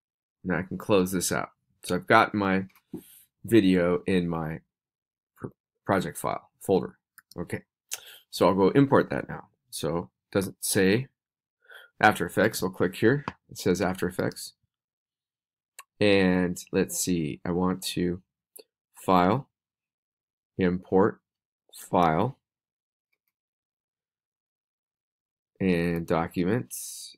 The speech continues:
and I'll go there, A E F X Live F L. Click on my video, open it,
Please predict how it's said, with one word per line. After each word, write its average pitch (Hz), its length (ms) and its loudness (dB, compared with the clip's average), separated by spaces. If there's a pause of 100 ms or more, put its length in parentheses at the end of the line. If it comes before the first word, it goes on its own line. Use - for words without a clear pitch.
(140)
and 85 640 -6 (800)
I'll 92 180 -16
go 62 160 -8
there, 101 380 -2 (1000)
A 82 40 -4
E 85 320 -4
F - 180 -6
X 80 240 -8
Live 80 260 -2
F 82 160 -10
L. 120 220 -4 (680)
Click - 360 -4
on 98 220 0
my 95 320 2
video, 113 480 0 (720)
open 90 320 0
it, 151 180 -6